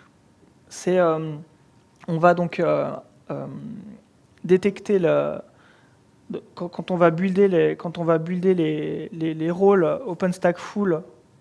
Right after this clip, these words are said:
dans, dans notre, dans notre Jenkins, on a un outil qui va détecter, euh, les montées en version. Donc il y a un outil qui va nous dire, attention, là il y a MySQL, il est passé en, en, dans une version supérieure. Donc nous, on va savoir que, euh,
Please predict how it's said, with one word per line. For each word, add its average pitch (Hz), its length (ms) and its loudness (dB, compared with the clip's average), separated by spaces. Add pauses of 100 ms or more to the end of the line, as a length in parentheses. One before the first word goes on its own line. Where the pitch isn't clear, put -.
(120)
dans, 147 760 -6
dans 165 180 -4
notre, 165 360 -4
dans 160 120 -2
notre 165 300 -4
Jenkins, 160 540 -2 (440)
on 170 140 0
a 165 40 6
un 165 120 4
outil 175 240 -2
qui 214 140 -2
va 180 100 6
détecter, 180 560 0
euh, 180 80 6
les 165 140 0
montées 175 280 0
en 185 120 2
version. 170 380 -2 (580)
Donc - 160 -12
il - 20 4
y - 20 4
a 170 40 4
un 165 100 2
outil 165 220 -4
qui 208 120 -8
va 175 140 2
nous 170 140 -2
dire, 190 260 0
attention, 165 420 -2
là 190 120 4
il 180 80 0
y 180 40 2
a 175 240 4
MySQL, 170 800 0 (340)
il 170 100 -4
est 165 60 4
passé 180 460 2
en, 185 80 2
en, 165 600 -2
dans 165 160 -8
une 160 160 -10
version 170 280 -6
supérieure. 165 540 -2 (400)
Donc 175 180 -6
nous, 202 100 4
on 226 100 4
va 180 100 8
savoir 185 600 4 (420)
que, - 120 -2
euh, 156 680 4